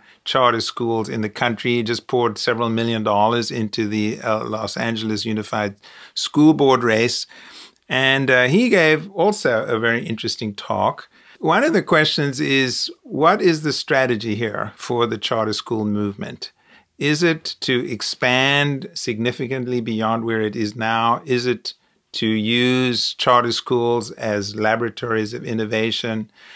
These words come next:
And Reed Hastings definitely falls on the side of those who think there should be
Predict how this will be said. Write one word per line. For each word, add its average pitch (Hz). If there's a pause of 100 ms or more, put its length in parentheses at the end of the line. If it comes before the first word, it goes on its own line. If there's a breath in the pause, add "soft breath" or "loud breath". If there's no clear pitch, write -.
(320 loud breath)
And 127
Reed 165
Hastings 156
definitely 135
falls 123
on 117
the 113
side 117
of 104
those 113
who 110
think 113
there 107
should 110
be 110